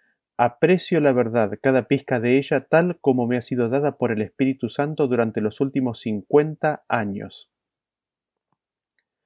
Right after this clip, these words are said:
Deseo que todos sepan que me mantengo en la misma plataforma de la verdad que hemos mantenido durante más de medio siglo. Ese es el testimonio que deseo dar el día en que cumpla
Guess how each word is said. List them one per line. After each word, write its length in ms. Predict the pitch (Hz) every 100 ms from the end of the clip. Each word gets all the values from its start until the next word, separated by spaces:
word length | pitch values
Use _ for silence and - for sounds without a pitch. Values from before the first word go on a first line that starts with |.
| _ _ -
Deseo 380 | 117 - 143
que 80 | 139
todos 260 | 135 131 117
sepan 320 | 143 143 139
que 140 | 127
me 100 | 120
mantengo 640 | 113 107 104 139 147 156 -
en 260 | 127 117
la 120 | 107 110
misma 400 | 151 151 156 -
plataforma 580 | 117 107 - 139 139
de 140 | 117 113
la 100 | 107
verdad 460 | 107 107 147 160 - _ _ _ _
que 160 | - 120
hemos 240 | 135 139
mantenido 560 | 120 117 110 113 143 143
durante 400 | 120 113 107 104
más 340 | 123 160 - -
de 200 | 113 110
medio 280 | 120 120 110
siglo. 480 | 120 104 101 95 _ _ _ _ _ _ -
Ese 260 | 180 -
es 120 | 160 139
el 120 | 117
testimonio 520 | 113 - 113 135 131
que 120 | 127
deseo 360 | 107 101 - 117
dar 280 | 131 151 -
el 280 | 117 107 110
día 380 | 160 175 175 -
en 220 | 120 107
que 180 | 107 -
cumpla 580 | 143 160 160 175 170